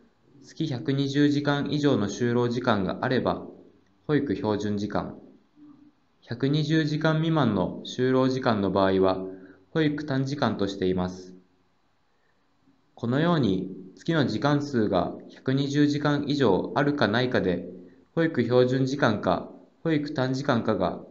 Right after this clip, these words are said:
変わってくる自由には、親族の介護や看護、就学、職業訓練があります。この他の自由は、表の通りです。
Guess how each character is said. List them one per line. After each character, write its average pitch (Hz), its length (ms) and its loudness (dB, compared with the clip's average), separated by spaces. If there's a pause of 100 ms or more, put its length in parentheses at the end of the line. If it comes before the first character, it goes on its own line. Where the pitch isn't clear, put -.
(120)
変 110 100 -4
わ 120 80 0
っ 123 100 -8
て 139 100 -4
く 143 120 0
る 131 80 4
自 110 160 0
由 117 60 0
に 101 160 -2
は、 85 200 -4 (600)
親 165 260 -6
族 123 240 0
の 90 260 -4 (120)
介 143 240 0
護 101 100 0
や 90 160 2
看 107 240 -2
護、 85 300 -4 (600)
就 135 300 -2
学、 139 580 0
職 123 300 -4
業 147 180 6
訓 156 240 2
練 120 180 2
が 110 120 6
あ 92 40 4
り 92 100 2
ま 90 160 -2
す。 - 180 -12 (1800)
こ 127 120 -8
の 151 100 0
他 170 220 4
の 113 120 4
自 107 160 0
由 113 80 6
は、 87 280 4 (480)
表 139 160 2
の 139 80 0
通 147 240 4
り 92 40 0
で - 160 2
す。 - 240 -12